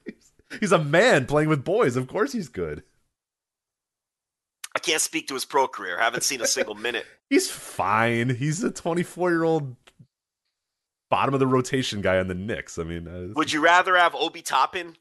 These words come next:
Speaker 2: or Otto Porter?
Speaker 1: Hmm. I'm gonna make you mad here. I'd rather have, uh, Obi Toppin, I believe. You, you still think Otto Porter's good? I'm telling you, he's not that good anymore, man. He's really
Speaker 2: Nah, he's
Speaker 1: bad.
Speaker 2: good. He's gonna win a ring this year with, with, uh,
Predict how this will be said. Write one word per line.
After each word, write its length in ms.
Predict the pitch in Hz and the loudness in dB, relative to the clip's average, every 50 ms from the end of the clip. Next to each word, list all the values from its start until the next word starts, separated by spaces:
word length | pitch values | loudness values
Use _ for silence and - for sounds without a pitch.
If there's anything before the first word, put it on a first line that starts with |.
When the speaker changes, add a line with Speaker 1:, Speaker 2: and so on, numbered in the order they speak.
| _ _ | _ _
Speaker 2:
or 120 | - 120 - - | -10 -8 -4 -2
Otto 240 | 123 131 131 123 110 | 0 0 0 -2 -4
Porter? 380 | - - 120 104 95 78 - _ _ _ _ _ _ _ _ _ _ _ _ _ _ _ _ _ _ _ _ _ _ _ _ _ _ _ _ _ _ _ _ _ _ _ _ _ _ _ _ _ _ _ _ _ _ _ _ _ _ _ _ _ _ _ _ _ _ _ - | -8 -10 -14 -14 -14 -14 -18 _ _ _ _ _ _ _ _ _ _ _ _ _ _ _ _ _ _ _ _ _ _ _ _ _ _ _ _ _ _ _ _ _ _ _ _ _ _ _ _ _ _ _ _ _ _ _ _ _ _ _ _ _ _ _ _ _ _ _ -20
Speaker 1:
Hmm. 180 | 65 62 62 62 - _ _ - | -18 -18 -18 -20 -20 _ _ -14
I'm 60 | 76 | -10
gonna 80 | 80 82 | -8 -6
make 160 | 80 78 73 | -6 -6 -6
you 120 | 85 80 | -6 -6
mad 200 | 73 71 67 67 | -6 -6 -6 -6
here. 120 | 69 73 67 | -6 -8 -8
I'd 100 | 65 67 | -8 -8
rather 180 | 69 64 58 57 | -8 -8 -10 -10
have, 160 | 60 60 55 | -10 -10 -8
uh, 180 | 60 58 - - - | -8 -8 -8 -8 -12
Obi 140 | - - - | -14 -14 -14
Toppin, 300 | - - - - - - | -14 -14 -14 -16 -16 -16
I 20 | - | -16
believe. 280 | - - 92 95 - _ _ _ _ _ _ _ _ _ _ _ _ _ _ _ _ _ _ _ _ _ _ _ _ _ _ _ _ _ _ _ _ _ _ _ _ _ _ _ _ _ _ _ _ _ - | -18 -18 -18 -20 -20 _ _ _ _ _ _ _ _ _ _ _ _ _ _ _ _ _ _ _ _ _ _ _ _ _ _ _ _ _ _ _ _ _ _ _ _ _ _ _ _ _ _ _ _ _ -2
You, 100 | 147 190 220 | -2 0 2
you 160 | 208 220 285 | 2 2 2
still 200 | 285 - 339 320 | 2 2 0 0
think 220 | - - 277 214 | 0 0 2 4
Otto 160 | 220 - 285 269 | 6 6 6 4
Porter's 320 | - - 196 170 143 107 | 4 2 2 4 4 2
good? 200 | - 120 120 92 | 4 4 4 4
I'm 80 | 82 95 | 4 2
telling 320 | 101 - - - 180 175 | -2 -4 -4 -4 -2 -2
you, 60 | 120 101 | 0 -2
he's 80 | 95 | -2
not 120 | - 107 - | -2 -2 -2
that 120 | 104 87 | -4 -4
good 180 | 73 92 87 76 | -2 -2 -2 -4
anymore, 200 | 69 65 65 65 | -6 -8 -10 -10
man. 280 | 67 67 67 67 69 - _ - | -8 -8 -10 -10 -12 -14 _ -8
He's 140 | 101 92 | -8 -6
really 220 | 98 101 104 101 87 | -2 0 0 2 2
Speaker 2:
Nah, 80 | - | 0
he's 100 | - - | -2 -4
Speaker 1:
bad. 80 | 127 127 | -4 -6
Speaker 2:
good. 140 | 117 107 101 _ - - - _ | -8 -10 -12 _ -20 -20 -20 _
He's 100 | - - | -14 -10
gonna 140 | - 156 | -8 -6
win 120 | 143 151 135 | -4 -2 -2
a 40 | 123 | -2
ring 220 | 113 135 143 139 | -2 -4 -4 -4
this 180 | 107 90 - - | -8 -10 -10 -10
year 140 | 101 92 | -10 -10
with, 120 | 90 82 - - | -12 -14 -16 -18
with, 180 | 92 95 85 | -20 -18 -16
uh, 220 | 87 85 78 73 | -14 -14 -14 -16